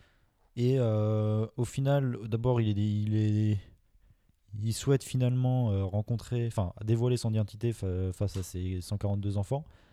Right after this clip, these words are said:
Mais après que les Chinois, ils aient attaqué son père, euh, Diego, il se dit, « Bon, on va peut-être profiter de cette histoire-là, », parce que du coup, à savoir, je, je raconte les trucs complètement dans le désordre, c'est pas grave.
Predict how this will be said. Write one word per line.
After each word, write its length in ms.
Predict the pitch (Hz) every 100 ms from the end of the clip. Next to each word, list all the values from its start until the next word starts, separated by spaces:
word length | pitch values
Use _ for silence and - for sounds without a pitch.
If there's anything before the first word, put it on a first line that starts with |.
| - _ _ _ _
Mais 360 | 117 131 139 - 120
après 340 | 120 - 143
que 220 | - -
les 260 | 139 120 107
Chinois, 380 | - 117 123 117
ils 120 | 101
aient 40 |
attaqué 300 | 101 104 -
son 320 | 107 - 101 98 -
père, 380 | 143 143 101 90 -
euh, 280 | 101 95 92
Diego, 380 | 95 98 131 190 - _ _ -
il 120 | 104
se 40 | 104
dit, « 260 | 117 139 123
Bon, 280 | 110 113 95 - - _ _ _ -
on 80 | 104
va 80 | 104
peut-être 180 | 131
profiter 480 | - 123 120 113 123
de 160 | 110 104
cette 160 | -
histoire-là, », 520 | 104 - 104 113 139 131 _
parce 160 | 104 -
que 80 | 120
du 160 | 107
coup, 180 | 117 120
à 60 | 95
savoir, 400 | 95 107 113 - 101
je, 300 | 87 90 85
je 100 | 92
raconte 240 | 95 107
les 60 | -
trucs 180 | 110
complètement 300 | - 101 -
dans 60 | 101
le 60 | 90
désordre, 300 | 92 104 -
c'est 80 |
pas 140 | - 98
grave. 160 | 123